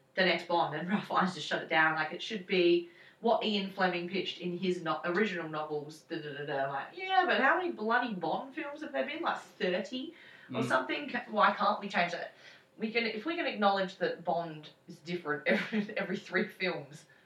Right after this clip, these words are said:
Speaker 1: like, what's colour got to do with it?"
Speaker 2: Yeah.
Speaker 1: It's definitely not the same guy. But anyway, that was some pretty bold statements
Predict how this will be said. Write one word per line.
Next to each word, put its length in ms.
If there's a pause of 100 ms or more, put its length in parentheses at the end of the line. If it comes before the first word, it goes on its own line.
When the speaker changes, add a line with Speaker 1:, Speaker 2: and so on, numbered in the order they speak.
(400)
Speaker 1:
like, 180
what's 200
colour 320
got 240
to 80
do 160
with 120
it?" 160 (200)
Speaker 2:
Yeah. 140
Speaker 1:
It's 120
definitely 360
not 120
the 60
same 240
guy. 200
But 120
anyway, 340
that 160
was 100
some 120
pretty 240
bold 260
statements 460